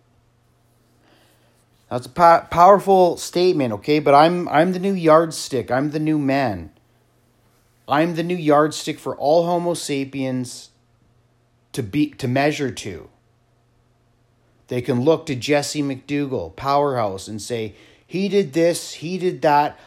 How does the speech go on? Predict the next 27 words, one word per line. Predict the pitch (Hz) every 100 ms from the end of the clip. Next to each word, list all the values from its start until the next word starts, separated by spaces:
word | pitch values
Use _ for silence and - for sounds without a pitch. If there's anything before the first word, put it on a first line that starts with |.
| _
blah, | - 160 175
blah, | 175 175
blah. | 165 160 156
There's | 139 139 170 -
a | 175
truth, | - 170 165 165
that's | 151 165 -
truth. | - 170 165 160
Here's | 127 165 185 139
this, | 151 156 - - _ _ _
here's | 143 175 175
a | 180
story. | - 165 151 147 147 147 _ -
We | 123
can | 156 185
learn | 180 185
from | - 165
him, | 151 160 131
and | 117
from, | 139 131 127
from | - 135 117
me, | 139 175 147 131 - _ - - -
I'll | 135
be | 139
a | 147
light | 131 151 175 -
post | 147 123 117 - -